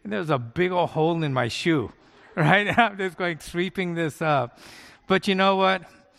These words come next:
It didn't bother me to serve this one person. I was glad to do it. Why?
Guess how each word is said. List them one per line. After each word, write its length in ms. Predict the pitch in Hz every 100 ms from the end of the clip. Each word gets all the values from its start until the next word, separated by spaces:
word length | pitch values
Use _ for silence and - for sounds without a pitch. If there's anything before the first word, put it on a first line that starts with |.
| _ _ _ _ _ _
It 140 | 160 151
didn't 200 | 185 151
bother 300 | 156 151 151
me 140 | 147
to 100 | 131
serve 320 | - 135 120
this 220 | 120 110 -
one 180 | 113
person. 560 | 107 123 101 - 104 101 _ _ _ _ _ _ _
I 100 | -
was 120 | 160 135
glad 300 | 139 117 113
to 100 | 120
do 260 | 107 104 98
it. 140 | 98 _ _ _ _ _
Why? 540 | 139 131 170 156 110